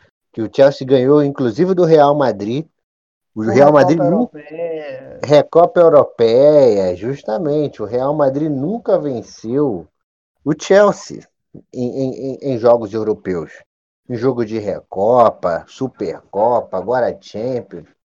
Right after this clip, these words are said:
Speaker 1: Nunca venceu. Então, assim, isso não é,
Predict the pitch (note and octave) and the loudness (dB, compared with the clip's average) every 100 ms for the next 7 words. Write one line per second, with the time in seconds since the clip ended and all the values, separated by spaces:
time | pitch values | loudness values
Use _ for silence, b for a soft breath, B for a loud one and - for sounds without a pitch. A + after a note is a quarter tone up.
0 | _ _ _ _ - C3 E3+ F#3 C4+ - | _ _ _ _ -10 -4 0 2 0 -2
1 | F#3+ F#3+ C3+ G#2+ B2 C#3+ D3+ - C3 G#2 | 0 2 2 -2 -2 0 -2 -6 -8 -4
2 | B2+ - D#3 D3 B2+ D3+ G3+ | -6 -6 -8 -6 0 0 -2